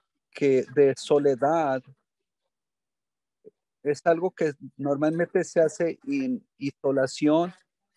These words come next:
Con cualquier presencia que tú puedas mostrar, a lo mejor la persona no quiere responder o contestar preguntas, pero es, es,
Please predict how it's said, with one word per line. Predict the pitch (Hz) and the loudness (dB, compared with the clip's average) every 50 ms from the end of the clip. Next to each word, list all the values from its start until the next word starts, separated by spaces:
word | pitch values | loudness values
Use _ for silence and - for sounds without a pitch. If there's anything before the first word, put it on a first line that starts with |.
| _ _ _ _ - | _ _ _ _ -2
Con | 160 156 143 | -2 -2 -2
cualquier | - - 156 151 143 139 - 175 185 196 | 0 2 2 2 2 2 0 0 0 0
presencia | - _ - 202 208 180 - - 196 202 185 - 208 185 | 0 _ 2 2 2 2 2 -2 -4 -4 -2 -4 -4 -2
que | 165 160 | -2 -4
tú | 147 - 156 | -4 -4 -10
puedas | 151 - 160 156 160 165 - - - - - _ _ _ _ _ | -4 -4 -2 -2 -2 -2 -4 -8 -18 -20 -20 _ _ _ _ _
mostrar, | - 135 135 135 135 - - - _ - 160 170 180 170 147 139 139 135 131 - _ _ _ _ _ _ _ _ _ _ _ _ _ _ _ _ _ _ _ _ _ _ _ _ _ _ _ - | -12 -8 -4 -4 -4 -4 -6 -14 _ 0 2 4 4 4 2 2 -2 -6 -14 -20 _ _ _ _ _ _ _ _ _ _ _ _ _ _ _ _ _ _ _ _ _ _ _ _ _ _ _ -4
a | 135 135 | -2 0
lo | 139 143 143 | 0 0 0
mejor | 147 135 156 156 | 0 0 0 2
la | 165 165 | 2 0
persona | 165 - - 151 147 - - 156 156 160 | 0 0 -2 -2 -2 -2 -4 -2 -2 -2
no | 160 156 151 | -4 -4 -8
quiere | - - 160 156 160 165 160 143 | -6 -4 -4 -2 0 0 -2 -4
responder | 135 139 139 139 - - - 139 139 135 131 123 139 139 147 156 160 165 170 165 160 | -4 -6 -10 -10 -10 -12 -10 -8 -6 -4 -4 0 4 4 4 6 6 6 6 4 4
o | 151 139 127 120 127 - | 2 -2 -2 -6 -8 -8
contestar | - 127 127 135 - 135 127 - 147 135 - | -8 -6 -6 -4 -6 -6 -2 0 -2 -2 -2
preguntas, | - 147 147 147 147 - 156 151 - - | -2 -2 -2 -2 -2 -2 -2 -4 -4 -2
pero | - 143 131 131 127 123 135 | -2 0 0 2 2 4 2
es, | 139 - - - _ _ _ _ _ _ _ _ _ _ _ _ _ _ _ _ _ _ _ _ _ _ _ - - 85 _ _ _ _ _ _ _ _ _ - | 2 -2 -6 -18 _ _ _ _ _ _ _ _ _ _ _ _ _ _ _ _ _ _ _ _ _ _ _ -14 -14 -14 _ _ _ _ _ _ _ _ _ 0
es, | 139 147 151 151 - - - | 2 2 2 2 0 -10 -14